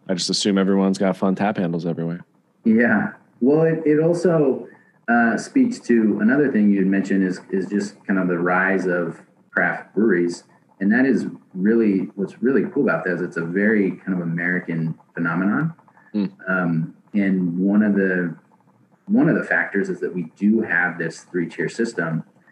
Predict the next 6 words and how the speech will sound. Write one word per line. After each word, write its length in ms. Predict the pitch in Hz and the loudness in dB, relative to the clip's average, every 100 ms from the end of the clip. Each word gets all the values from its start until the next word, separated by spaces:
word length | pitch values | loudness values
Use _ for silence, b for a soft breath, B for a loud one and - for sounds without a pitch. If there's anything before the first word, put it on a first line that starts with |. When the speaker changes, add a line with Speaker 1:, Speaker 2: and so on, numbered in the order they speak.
| b | b
Speaker 1:
Right. 180 | 87 82 | -10 -8
Speaker 2:
where 640 | 87 90 90 85 82 80 - | -4 0 0 0 -2 -6 -8
it's, 300 | 92 - - 98 | -10 -10 -12 -6
you 120 | 98 | -4
can, 500 | 101 95 87 82 80 _ _ _ _ 101 | -2 0 0 -2 -6 _ _ _ _ -4
you, 300 | 98 - | -2 -4